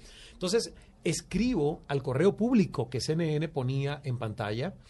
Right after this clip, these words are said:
y digo, "Por favor, yo soy un ex compañero de Hiram Enríquez, háganle llegar".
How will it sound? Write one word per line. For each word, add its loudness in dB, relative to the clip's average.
y 2
digo, 6
"Por 0
favor, 0
yo 0
soy 0
un 0
ex -4
compañero 2
de 2
Hiram 0
Enríquez, 0
háganle 2
llegar". 2